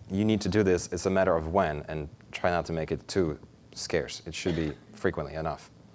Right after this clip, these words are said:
So point three is prayer is God's chosen way of accomplishing things on earth.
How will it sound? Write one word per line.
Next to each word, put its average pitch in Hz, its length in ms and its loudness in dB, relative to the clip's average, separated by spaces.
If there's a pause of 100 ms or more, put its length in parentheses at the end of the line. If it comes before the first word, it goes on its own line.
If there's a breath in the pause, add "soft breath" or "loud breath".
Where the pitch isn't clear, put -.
(600 loud breath)
So 101 100 2
point 127 200 10
three 123 200 12
is 98 80 8
prayer 123 420 12
is 98 240 6
God's 104 300 10
chosen 98 300 8
way 87 100 6
of 82 80 4
accomplishing 82 560 0 (120)
things 85 200 0
on 82 100 2
earth. 76 300 -2